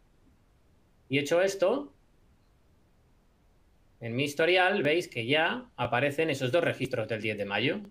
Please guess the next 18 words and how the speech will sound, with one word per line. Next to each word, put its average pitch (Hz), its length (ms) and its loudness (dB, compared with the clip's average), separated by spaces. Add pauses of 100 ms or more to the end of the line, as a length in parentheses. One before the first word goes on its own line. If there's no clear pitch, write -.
(200)
¿vale? 196 320 -2 (840)
Tanto 107 260 -4
el 104 80 -2
de 104 60 -2
la 101 120 -2
comisión 107 400 -2
de 127 80 4
T 147 120 2
P 196 120 4
V 285 380 2 (120)
como 123 200 0
el 113 60 0
del 113 140 0
cobro 113 260 0
de 104 80 0
la 98 100 -2
factura. - 420 -12 (1400)
Y 196 460 0